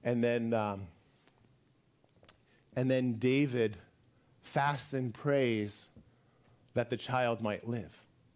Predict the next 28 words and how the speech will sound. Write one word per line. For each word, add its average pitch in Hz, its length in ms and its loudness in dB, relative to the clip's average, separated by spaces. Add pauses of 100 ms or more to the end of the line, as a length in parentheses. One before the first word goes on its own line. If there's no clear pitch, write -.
(1400)
And 143 140 2
I'm 139 80 0
thinking 131 340 -2
to 127 60 0
myself, 110 520 0 (1400)
faith 151 260 0
comes 147 220 0
by 127 160 2
hearing 135 340 0
and 120 80 0
hearing 139 300 0
by 127 100 4
the 123 80 2
word 123 220 2
of 113 100 -2
God. 120 240 2 (300)
David 170 320 4
had 143 240 0
a 131 100 4
word 139 280 4
of 110 100 -2
God 139 300 2
that 113 80 -8
the 123 80 0
child 131 320 2
was 117 100 -2
gonna 113 180 -2
die. 101 360 -4